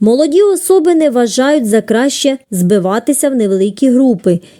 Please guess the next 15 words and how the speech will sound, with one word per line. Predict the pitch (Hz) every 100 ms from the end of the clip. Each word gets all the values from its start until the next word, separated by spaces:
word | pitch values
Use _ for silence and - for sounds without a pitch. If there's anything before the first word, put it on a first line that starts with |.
| -
і | 214
розташовуються | 214 208 208 - 220 262 311 - 247
на | 208
мілководді. | 202 208 240 226 208 185 156 165 175 _ _ _ -
Вони | 190 214 220
будуть | 190 214 196
готові | 214 214 220 220 220
до | 202
процесу | - 214 - 214 - 208
розмноження | 202 175 202 302 294 214 175
після | 196 208 208 196
досягнення | 190 - 208 262 285 294 294 294
десяти | 190 - 175 - 233
років | 294 208 - 208
життя. | 185 196 - 190 180